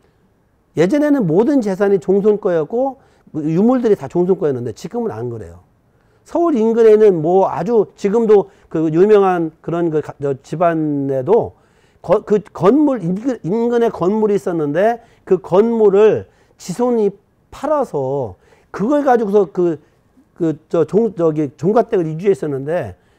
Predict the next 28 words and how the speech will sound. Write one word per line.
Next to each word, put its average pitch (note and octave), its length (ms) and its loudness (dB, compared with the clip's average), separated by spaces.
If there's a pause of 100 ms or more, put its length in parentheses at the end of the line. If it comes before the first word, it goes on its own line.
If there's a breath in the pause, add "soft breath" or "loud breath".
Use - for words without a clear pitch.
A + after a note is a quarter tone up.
(140 soft breath)
팔아먹는 C#4+ 560 -2
이런 F3 240 0
사태들이 C#3 320 -10
막 A2+ 160 -10
이루어지잖아요. G2 640 -14 (1160)
예, F#2+ 260 -8
지금 G3 200 -4
안동, A#3 360 -2
봉화 F#3 260 -2
이런 F3+ 160 -4
쪽에서도 D#3 600 -2 (360 soft breath)
종손들이 G#3+ 800 0
가지고 E3 360 -8
있는 D#3 400 -4
그런 D3+ 320 -6
유품, D#3 640 -6
유물이라든지 D3+ 720 -4
이런 E3 140 -4
것들에 D#3 240 -8
대한 C#3+ 360 -6 (340 soft breath)
그 D3 200 -4
도전이 F3+ 340 2
무지하게 F3+ 300 -6
심해지죠. A#2 680 -12
법적으로는 B3 720 -4 (260 soft breath)
맞는 F#3+ 320 -2
얘기잖아요. G2+ 400 -10 (240)
<clears throat> D3+ 300 -4